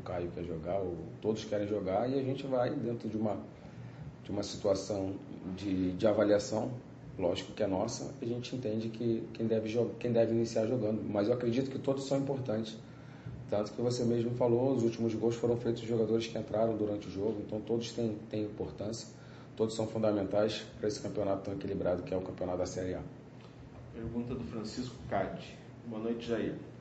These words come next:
Speaker 2: O time sai vencendo mais uma vez, e mais uma vez leva a virada, e desta vez sai derrotado. O que acontece com o time que não consegue segurar o resultado?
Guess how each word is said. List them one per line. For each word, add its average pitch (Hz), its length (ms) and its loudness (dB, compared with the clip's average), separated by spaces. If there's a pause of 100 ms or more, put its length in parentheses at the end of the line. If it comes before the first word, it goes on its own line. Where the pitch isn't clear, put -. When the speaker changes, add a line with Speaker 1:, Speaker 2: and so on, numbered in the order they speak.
(160)
Speaker 2:
O - 40 -16
time 123 180 -2
sai 123 200 0
vencendo 117 560 0
mais 104 200 -2
uma 107 140 -2
vez, 95 520 -6
e - 20 -8
mais 107 340 0
uma 120 160 0
vez 104 240 -4
leva 101 320 0
a 101 40 -4
virada, 92 480 -2
e - 20 -4
desta 98 420 -4
vez 98 280 -4
sai 101 160 -6
derrotado. 101 560 -4 (760)
O - 60 -16
que 135 80 -4
acontece 139 480 0
com 131 80 -2
o 113 40 0
time 123 240 -2
que 120 80 -4
não 117 120 0
consegue 110 400 -4
segurar 101 600 -2
o 101 80 -2
resultado? 95 600 -2